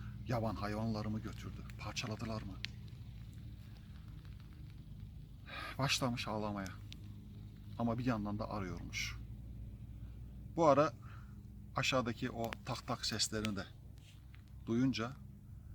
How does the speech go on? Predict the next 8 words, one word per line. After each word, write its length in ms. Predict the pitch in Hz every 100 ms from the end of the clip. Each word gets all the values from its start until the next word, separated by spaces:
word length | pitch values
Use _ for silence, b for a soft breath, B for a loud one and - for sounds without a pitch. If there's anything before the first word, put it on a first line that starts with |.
| B B -
o 100 | 147
yöne 280 | 151 117 101
doğru 300 | 98 90 90 - - - - - - - - - -
gitmiş 540 | - - 110 127 - - - - - - - - - - - - - - - - - -
ve 60 | 117
görmüş 420 | 110 117 127 143
ki 100 | -
çocukları 560 | - 101 - - 98